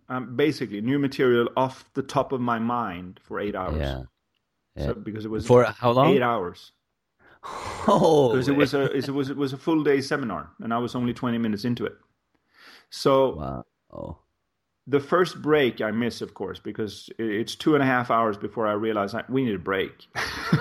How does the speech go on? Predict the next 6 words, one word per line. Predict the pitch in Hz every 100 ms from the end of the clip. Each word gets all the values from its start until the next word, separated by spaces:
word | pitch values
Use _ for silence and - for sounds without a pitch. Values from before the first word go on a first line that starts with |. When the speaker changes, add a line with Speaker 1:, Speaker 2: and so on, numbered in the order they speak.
| - - - - - -
Speaker 1:
Right? | - 302 - - - - - 302 - - - - 208 - 175 151 - 143 135 - 123 - - _ _ _
Speaker 2:
<laughs> | 156 151 151 151 - - - 143 - 120 -
Speaker 1:
And, | 143 139 143 139 - - _ -
and | 143
my | 147 156
wife | 151 160 190 196 -